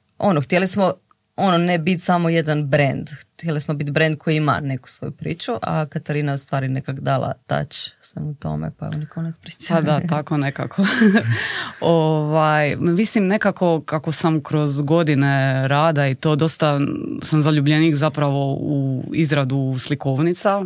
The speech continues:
Speaker 2: znači kreiranja priča prema nečim, znači već postojećim pričama i to, i ono, baš jako volim na, na takvim projektima radit. I onda mi se ovo zapravo učinila kao nekakva, ono, super ideja da možda actually možemo tako isto neku priču prenijeti i na zid.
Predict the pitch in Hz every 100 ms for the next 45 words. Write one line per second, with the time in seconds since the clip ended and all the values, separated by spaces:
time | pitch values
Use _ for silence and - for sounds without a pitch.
0 | 170 - 139 131 147 139 135 139 139 135
1 | - 143 139 143 135 147 143 151 151 -
2 | - 113 - 143 - - - - - 123
3 | 139 131 147 135 - 135 - 143 135 165
4 | 135 139 131 143 165 226 180 147 143 143
5 | 190 170 151 151 147 151 143 135 160 156
6 | - 160 135 143 139 135 135 139 - 143
7 | 147 147 143 156 131 147 139 139 - 139
8 | 139 139 151 220 - - - - - -
9 | - _ 165 160 165 180 180 170 170 175
10 | 185 185 165 - 180 175 151 - 170 151
11 | 151 156 156 147 151 156 160 - 185 175
12 | 156 147 139 147 160 170 151 147 143 147
13 | 160 156 160 151 156 - 151 151 165 151
14 | 147 147 151 147 175 135 160 170 160 151
15 | 170 160 143 151 151 160 147 151 143 147
16 | 147 147 151 131